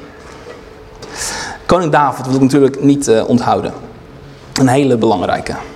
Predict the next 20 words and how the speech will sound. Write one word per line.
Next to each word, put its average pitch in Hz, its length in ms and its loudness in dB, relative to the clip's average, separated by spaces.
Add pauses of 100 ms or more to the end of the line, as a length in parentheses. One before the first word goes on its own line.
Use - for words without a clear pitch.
(800)
Niet 143 220 2
alleen 131 220 0
in 113 200 0 (120)
wat 120 120 0
hij 117 140 -2
geschreven 165 500 0
heeft, 180 180 -4
niet 127 80 0
alleen 113 160 2
wat 113 80 2
hij 113 100 -2
gedaan 143 340 -2
heeft. 156 300 -4 (440)
In - 60 -10
allerlei 143 280 2
opzichten 123 500 -2
zie 143 100 2
je 131 80 4
symboliek 123 440 2
tussen - 360 -2